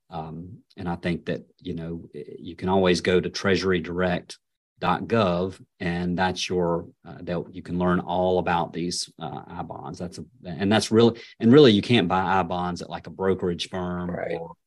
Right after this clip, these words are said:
Speaker 1: or a commercial bank. You have to go directly with the U S Treasury, uh, to get those. And the, you know, honestly, the website's a little cumbersome, but, you know, for some people, it's very worthwhile, um, to go through that process and understand what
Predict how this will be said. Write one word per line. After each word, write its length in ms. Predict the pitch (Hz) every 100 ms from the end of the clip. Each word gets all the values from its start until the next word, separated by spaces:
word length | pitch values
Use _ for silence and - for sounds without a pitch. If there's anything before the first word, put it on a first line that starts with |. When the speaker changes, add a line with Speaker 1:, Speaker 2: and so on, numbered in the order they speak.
| _ _ -
Speaker 1:
or 280 | 90 87
a 40 | 87
commercial 420 | 87 90 90 85
bank. 280 | 78 92 82
You 80 | 95
have 200 | 98 -
to 80 |
go 200 | 101 92
directly 560 | 85 90 95 101 - 98
with 240 | 90 87
the 80 | -
U 140 | 85 87
S 140 | 85
Treasury, 640 | - 95 87 87 82 82 - _ _ _ -
uh, 220 | 85 82
to 140 | - 82
get 240 | 98 -
those. 380 | 90 85 90 90
And 160 | 101
the, 120 | 107 101
you 160 | 98
know, 120 | 90
honestly, 400 | 90 95 92 98
the 100 | 87
website's 520 | 87 95 - 92 85 -
a 40 |
little 240 | 92 98
cumbersome, 600 | 87 92 87 90 - 90
but, 240 | 87 90 87 - _ _
you 80 | 92
know, 80 | 92
for 120 | 92
some 220 | 90 123
people, 360 | 123 98 95 92
it's 120 | -
very 300 | - 98 104
worthwhile, 800 | 90 90 90 90 98 90 82 87 - _ _ _ 85
um, 220 | 82 82 -
to 60 |
go 200 | 80 92
through 200 | 90 95
that 200 | 87 82
process 600 | - 90 87 87 87 -
and 200 | 85 85
understand 580 | - 90 90 - 98 98
what 160 | 92